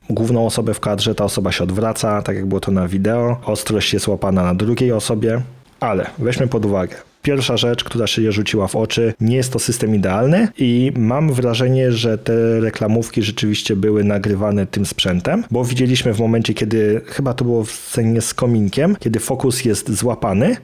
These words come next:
momentalnie stracony i znowu złapany. To nie jest idealne przejście fokusu w tej scenie, więc weźmy pod uwagę, że to na pewno nie będzie działało idealnie. Primo. Sekundo. Idealne oświetlenie konturowe,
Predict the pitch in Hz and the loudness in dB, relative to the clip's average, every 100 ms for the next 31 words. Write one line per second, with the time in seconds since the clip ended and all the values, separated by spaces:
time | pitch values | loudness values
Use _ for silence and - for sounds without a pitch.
0 | - - 120 127 131 131 120 117 107 - | -12 -4 0 2 2 0 0 0 0 -2
1 | 107 92 135 185 247 170 139 156 135 147 | -2 0 2 2 2 0 2 2 2 0
2 | 120 90 82 76 - 117 165 165 165 127 | -2 -2 -4 -6 -4 0 2 2 0 0
3 | 123 127 123 123 127 - 117 - - 120 | 2 2 2 2 0 0 -2 -4 -2 -2
4 | 127 120 127 - 123 - - 113 - 104 | 0 0 -2 -6 -10 -6 -2 -2 -2 -2
5 | 90 117 117 107 101 110 107 - - - | 0 0 -2 -2 0 0 0 -4 -10 -14
6 | _ 110 110 - 107 107 107 107 104 104 | _ -4 -2 -2 -2 -2 0 0 0 0
7 | 98 95 95 - 107 104 104 101 110 104 | 2 0 -2 -2 -2 2 2 0 0 2
8 | 95 104 95 98 107 95 95 95 95 85 | 2 2 0 0 0 2 2 0 0 -2
9 | 87 92 185 165 - 107 95 123 208 - | 0 0 0 0 -2 0 2 2 0 -4
10 | - 127 - 120 101 95 90 - - 120 | -4 -2 0 0 2 2 -2 -6 -4 0
11 | 120 120 117 117 - 123 - 107 98 101 | 0 0 2 2 0 -2 0 0 2 0
12 | 113 123 - 107 - 113 107 101 110 117 | -2 -4 -2 -2 0 0 2 0 0 0